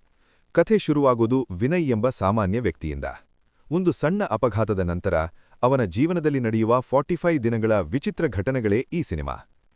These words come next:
ಇಲ್ಲಿ ಯಮಧರ್ಮ ಮತ್ತು ಗರುಡ ಪುರಾಣದ ಎಲಿಮೆಂಟ್‌ಗಳನ್ನು ಇಟ್ಟುಕೊಂಡು ಅರ್ಜುನ್ ಜನ್ಯ ಅವರು ಜೀವನ ಮತ್ತು ಸಾವಿನ ನಡುವಿನ ರಹಸ್ಯವನ್ನು ಬಿಚ್ಚಿಟ್ಟಿದ್ದಾರೆ.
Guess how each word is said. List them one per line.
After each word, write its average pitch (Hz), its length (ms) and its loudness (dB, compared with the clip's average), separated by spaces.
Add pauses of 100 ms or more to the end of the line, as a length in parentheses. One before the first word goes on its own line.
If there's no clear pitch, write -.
(260)
ಇಲ್ಲಿ 151 320 0
ಯಮಧರ್ಮ 160 460 0
ಮತ್ತು 127 280 -2
ಗರುಡ 110 300 2
ಪುರಾಣದ 117 540 2
ಎಲಿಮೆಂಟ್‌ಗಳನ್ನು 107 640 0
ಇಟ್ಟುಕೊಂಡು 85 600 -4 (360)
ಅರ್ಜುನ್ 160 360 2
ಜನ್ಯ 120 240 2
ಅವರು 90 360 0 (240)
ಜೀವನ 180 400 0
ಮತ್ತು 131 300 -2
ಸಾವಿನ 151 440 0
ನಡುವಿನ 107 380 0
ರಹಸ್ಯವನ್ನು 110 640 -2
ಬಿಚ್ಚಿಟ್ಟಿದ್ದಾರೆ. 80 800 -6